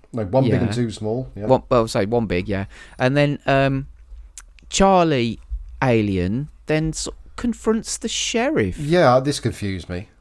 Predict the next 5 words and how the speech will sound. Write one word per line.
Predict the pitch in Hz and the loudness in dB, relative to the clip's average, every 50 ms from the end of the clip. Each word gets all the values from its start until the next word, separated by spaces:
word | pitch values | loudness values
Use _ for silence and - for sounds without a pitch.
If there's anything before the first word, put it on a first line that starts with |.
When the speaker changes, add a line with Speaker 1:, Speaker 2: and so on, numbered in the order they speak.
| _ _ _ _ _ _ _ _ _ _ - | _ _ _ _ _ _ _ _ _ _ -2
Speaker 2:
And, | 156 165 165 165 165 165 160 - - - - | 0 0 0 0 -2 -4 -6 -8 -12 -16 -14
uh, | - 202 165 | -12 -8 -4
is | - 196 196 214 | -4 -4 -4 -4
it | - - | -6 -8
because | 160 - - 185 175 - - - - - - | -4 0 2 2 2 2 -2 -4 -4 -6 -8